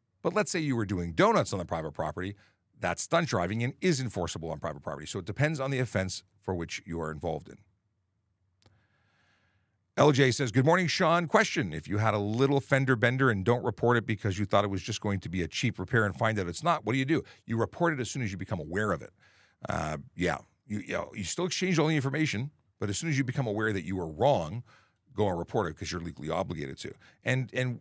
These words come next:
we're pretty reasonable with that. Like, in, if it's something that, here's the thing. If you lost half your car in that collision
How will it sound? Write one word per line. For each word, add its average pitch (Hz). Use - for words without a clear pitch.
we're 131
pretty 156
reasonable 117
with 76
that. -
Like, 78
in, 90
if 107
it's 117
something 208
that, 156
here's 196
the 156
thing. 104
If -
you 208
lost 170
half -
your 165
car 110
in 107
that 90
collision 90